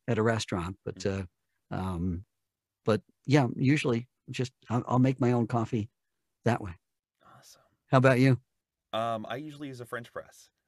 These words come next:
Speaker 2: I, I used to
Speaker 1: Okay.
Speaker 2: make a full pot, but, um, but just French press, it's a, a lot easier to kind of, if, if I'm not gonna drink a full pot, why let it go to waste? And so if I
Speaker 1: Right.
Speaker 2: need to make another French press, I'll make another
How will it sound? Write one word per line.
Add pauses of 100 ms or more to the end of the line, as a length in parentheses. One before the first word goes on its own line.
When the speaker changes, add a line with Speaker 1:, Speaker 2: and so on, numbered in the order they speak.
Speaker 2:
I,
I
used
to
Speaker 1:
Okay.
Speaker 2:
make
a
full
pot, (100)
but,
um,
but
just
French
press,
it's
a,
a
lot
easier
to
kind
of, (400)
if, (240)
if
I'm
not
gonna
drink
a
full
pot,
why
let
it
go
to
waste?
And
so
if
I
Speaker 1:
Right.
Speaker 2:
need
to
make
another
French
press,
I'll
make
another